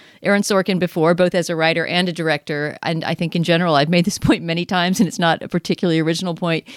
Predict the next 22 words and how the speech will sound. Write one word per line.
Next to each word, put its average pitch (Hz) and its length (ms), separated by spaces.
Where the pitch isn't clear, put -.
He 233 100
is 214 100
much 220 200
stronger 175 360
as 156 160
a 165 60
writer 151 340
than 160 220
a 156 60
director 151 420
in 165 140
general. 180 500
When 190 160
I 190 80
hear 208 160
directed 165 460
by 160 180
Aaron 156 240
Sorkin, 214 560
I 175 80
don't 175 220
generally 165 440